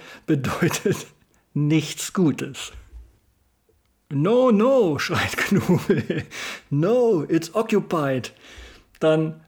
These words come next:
hört er seine beiden besten Freunde draußen vor dem Klo laut sagen, "See, it's okay." <laughs> Im nächsten Moment ertönt im Inneren des Toilettenhauses ein schriller Schrei. Knobel hat Probleme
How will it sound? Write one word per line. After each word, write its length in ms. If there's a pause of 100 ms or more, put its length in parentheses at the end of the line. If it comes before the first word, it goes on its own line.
hört 260
er 80
seine 300
beiden 400
besten 340
Freunde 380
draußen 560
vor 240
dem 180
Klo 340
laut 320
sagen, 680
"See, 640 (320)
it's 200
okay." 560 (580)
<laughs> 120
Im 300
nächsten 500
Moment 500 (360)
ertönt 600
im 260
Inneren 640
des 180
Toilettenhauses 840
ein 400
schriller 540
Schrei. 480 (460)
Knobel 560 (140)
hat 280
Probleme 680